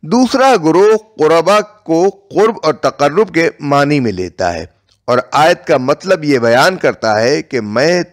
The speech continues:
तुमसे इस काम पर कोई अजर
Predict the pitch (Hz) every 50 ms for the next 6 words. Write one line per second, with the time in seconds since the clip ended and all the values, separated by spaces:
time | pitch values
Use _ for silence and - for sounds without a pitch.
0 | _ _ - 165 180 185 165 - 131 123 131 - - - _ _ _ _ _ -
1 | 151 147 131 - - _ - 131 135 156 180 180 165 131 - 143 151 165 - _
2 | - 131 143 156 165 165 - - _ - 139 160 156 190 170 123 98